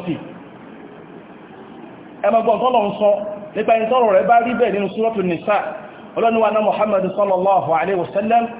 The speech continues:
"Bashiril munafiqina bi anna lahum adhaban alima." Àwọn mùnáfìkì, fún wọn ní ìró dùnú yà. Ọlọ́run má dùn wá nú yà. Ọlọ́run ní ìdùnnú yà lọ́wọ́. Pé, "Má dunnú, ó sorí ibú lẹ́yìn."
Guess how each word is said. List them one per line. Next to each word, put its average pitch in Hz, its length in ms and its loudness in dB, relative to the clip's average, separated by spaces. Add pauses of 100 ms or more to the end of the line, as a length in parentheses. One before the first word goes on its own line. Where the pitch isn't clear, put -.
(320)
"Bashiril 214 680 0
munafiqina 202 1000 0
bi 185 140 2
anna 202 340 0
lahum 180 280 2
adhaban 170 520 2
alima." 143 420 -2 (880)
Àwọn 233 240 2
mùnáfìkì, 226 640 0 (100)
fún 302 220 -2
wọn 277 160 4
ní 349 100 0
ìró 277 180 4 (100)
dùnú 220 260 2 (160)
yà. 202 120 2 (1400)
Ọlọ́run 208 280 2
má 208 60 0
dùn 180 220 0
wá 160 120 4
nú 185 200 0
yà. 156 160 0 (1300)
Ọlọ́run 233 280 4
ní 285 80 4
ìdùnnú 202 340 2
yà 208 160 4
lọ́wọ́. 160 260 4 (160)
Pé, 208 120 -4 (140)
"Má 233 180 2
dunnú, 226 340 2 (760)
ó 226 60 2
sorí 233 300 2
ibú 240 160 0
lẹ́yìn." 233 240 2